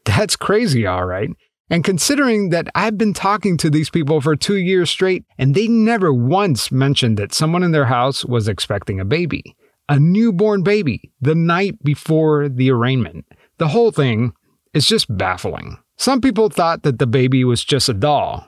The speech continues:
and it could be, but I'm confident that there is a baby living in that house.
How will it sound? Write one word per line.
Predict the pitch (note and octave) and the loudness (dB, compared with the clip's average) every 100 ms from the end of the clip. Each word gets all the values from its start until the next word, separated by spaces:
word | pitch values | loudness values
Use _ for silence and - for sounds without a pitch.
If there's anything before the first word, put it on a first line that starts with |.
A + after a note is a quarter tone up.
| _ | _
and | G#3 C4 | -2 -2
it | A3 | 0
could | A3 D#3 | -2 0
be, | A2 G#2 D3 D3 _ | -2 -2 -4 -8 _
but | B2+ C3+ | -4 -2
I'm | - F#3+ B3+ | -2 -2 -2
confident | - A#3+ B3 D#3 A2+ - - - | 0 0 0 -2 -2 -4 -12 -4
that | C3+ C3+ | 0 2
there | G#3 G3 | 2 4
is | A3 D#3+ | 2 0
a | C3 | -2
baby | A#2 E3+ G3+ A2+ G2+ G#2+ | 0 0 0 0 -2 0
living | A#2 C#3+ B2 | 0 2 2
in | A2+ | 2
that | A#2+ B2+ | 0 0
house. | B2+ - - - | -2 -4 -8 -12